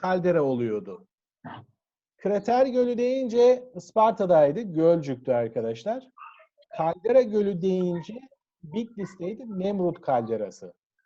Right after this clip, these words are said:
Krater deyince Isparta Gölcük,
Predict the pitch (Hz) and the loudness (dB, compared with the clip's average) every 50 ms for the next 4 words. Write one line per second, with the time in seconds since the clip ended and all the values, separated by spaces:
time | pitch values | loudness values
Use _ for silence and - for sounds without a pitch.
0 | _ _ _ _ _ _ _ _ _ - - _ _ _ - - - - 143 147 | _ _ _ _ _ _ _ _ _ -20 -20 _ _ _ -18 -16 -12 -6 -2 -2
1 | 147 147 - 175 175 190 196 185 180 170 156 147 135 131 127 120 131 120 110 104 | 0 2 4 6 6 6 6 4 2 0 0 0 -4 -6 -6 -4 -2 -2 -2 -2
2 | - - _ _ _ _ - 156 127 - - - - 165 165 165 - 151 127 117 | -4 -10 _ _ _ _ -18 -16 -16 -16 -10 -2 0 0 0 2 0 -4 -2 0
3 | 135 135 147 170 185 175 202 226 226 - - _ _ | 0 0 0 0 -2 -2 -8 -8 -10 -10 -20 _ _